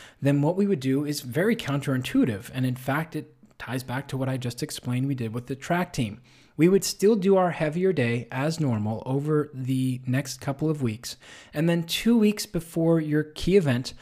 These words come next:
we would look fourteen days out at having either your peak or next to peak, second to peak total volume or, uh, heaviness, I guess you could say. So remember, we have more volume, we have actual heavier weight for fewer reps,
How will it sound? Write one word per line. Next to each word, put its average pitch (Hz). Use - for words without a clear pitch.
we 143
would 165
look 156
fourteen 170
days 180
out 170
at 135
having 147
either 160
your 131
peak 185
or 127
next 127
to 165
peak, 190
second 147
to 151
peak 160
total 131
volume 143
or, 123
uh, 107
heaviness, 165
I 143
guess 147
you 160
could 147
say. 165
So -
remember, 127
we 110
have 107
more 104
volume, 196
we 120
have 107
actual 120
heavier 110
weight 151
for -
fewer 110
reps, 196